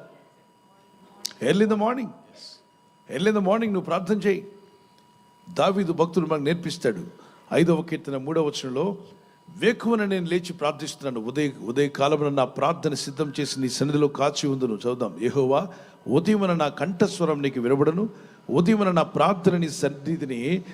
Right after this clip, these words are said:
సిద్ధం చేసి కాచి ఉందును." రిపీట్ చేద్దాం. "యెహోవా, ఉదయమున నా ప్రార్-, యెహోవా అనగా దేవా, ఉదయమున నా కంఠస్వరం నీకు వినబడను, ఉదయమున నా ప్రార్థన నీ సన్నిధిని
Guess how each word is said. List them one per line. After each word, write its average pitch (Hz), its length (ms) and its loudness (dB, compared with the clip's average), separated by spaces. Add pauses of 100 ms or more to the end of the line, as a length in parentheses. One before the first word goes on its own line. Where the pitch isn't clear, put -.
(120)
సిద్ధం 202 480 2
చేసి 175 200 -6
కాచి 147 360 0
ఉందును." 113 280 -4
రిపీట్ 165 320 2
చేద్దాం. 120 240 0
"యెహోవా, 160 500 4
ఉదయమున 170 560 2
నా 156 100 0
ప్రార్-, - 1040 -6
యెహోవా 131 400 2
అనగా 143 220 2
దేవా, 135 460 2 (580)
ఉదయమున 180 460 4
నా 147 220 0
కంఠస్వరం 151 800 -2
నీకు 131 200 -2
వినబడను, 117 600 2 (1040)
ఉదయమున 156 440 4
నా 139 120 0
ప్రార్థన 156 680 2
నీ 147 160 -4
సన్నిధిని 135 580 0